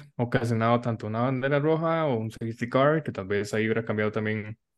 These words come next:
lo que fue la carrera. Topó con suerte porque dio, dio la vuelta,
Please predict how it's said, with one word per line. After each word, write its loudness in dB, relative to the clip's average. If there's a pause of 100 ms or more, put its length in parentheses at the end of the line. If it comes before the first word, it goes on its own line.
(220)
lo -2
que 0
fue -6
la -2
carrera. 4 (800)
Topó 6
con 8
suerte 6
porque 2
dio, 4
dio 0
la 6
vuelta, 4